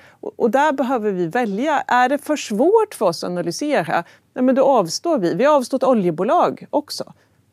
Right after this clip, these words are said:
till exempel. Därför att vi ser ju att omställningsrisken i de här bolagen, givet hur små innehav vi hade, det är inte värt det jämfört med att analysera Nvidia,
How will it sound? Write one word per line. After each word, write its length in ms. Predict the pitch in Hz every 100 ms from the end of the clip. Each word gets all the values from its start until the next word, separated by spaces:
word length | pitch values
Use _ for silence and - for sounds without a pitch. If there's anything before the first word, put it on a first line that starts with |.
| _
till 120 | -
exempel. 380 | 180 - - - _ _ -
Därför 300 | 247 226 240
att 100 | 208
vi 80 | 240
ser 180 | - 285
ju 120 | 254
att 100 | 208
omställningsrisken 1040 | 226 208 - 208 185 185 311 320 - 247 226
i 40 |
de 140 | 214
här 120 | 185 156
bolagen, 760 | 170 156 147 135 156 165 165 - - _ _ _
givet 320 | - 220 190 202
hur 60 |
små 340 | 190 214 185 190
innehav 420 | 180 165 165 156
vi 180 | 165 -
hade, 440 | 175 185 147 165 -
det 140 | - 247
är 40 |
inte 180 | 247 214
värt 280 | 240 392 -
det 80 | -
jämfört 500 | - 196 165 180 170
med 120 | 185
att 120 | 170 - _ -
analysera 640 | 202 190 185 214 175 180
Nvidia, 500 | 196 254 170 165 -